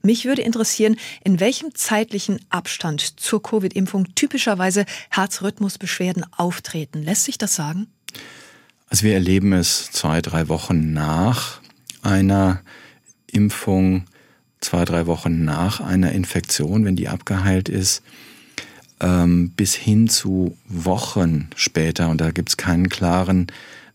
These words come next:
Speaker 2: ähm, Anhalt, äh, zeitlichen Rahmen, der da gesteckt werden muss. Man muss das einfach auseinander, äh, ähm, dividieren und, äh,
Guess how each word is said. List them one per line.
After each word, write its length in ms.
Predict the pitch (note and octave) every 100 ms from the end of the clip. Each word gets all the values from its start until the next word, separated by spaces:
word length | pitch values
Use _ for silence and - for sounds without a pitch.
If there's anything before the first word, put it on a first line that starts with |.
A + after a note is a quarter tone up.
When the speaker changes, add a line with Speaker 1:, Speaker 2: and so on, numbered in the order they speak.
| _ -
Speaker 2:
ähm, 440 | E2+ E2 E2 D2 -
Anhalt, 500 | F2+ G#2 G2 F#2+ F2+ -
äh, 220 | - - - D3 -
zeitlichen 720 | - F#2 A#2 - - F2 E2
Rahmen, 560 | D#2 D#2 D#2+ F#2+ F#2+ F2+
der 180 | F2 E2
da 140 | E2+
gesteckt 460 | E2+ - E2 - -
werden 180 | F2+ F#2
muss. 200 | F2+ F#2
Man 100 | G2+
muss 160 | G#2
das 160 | A2+ -
einfach 220 | G2+ F#2+
auseinander, 600 | G#2 G#2 F#2+ A#2 A2+ G#2+ - - - - _ -
äh, 60 |
ähm, 720 | G2 G2 F#2 G2 F#2+ F2+ E2+ -
dividieren 1080 | - B2+ D3 - C#3+ A2+ G2+ F#2 G2+ G#2+ A2+
und, 380 | G2 G2 F2+ -
äh, 240 | G2 G2+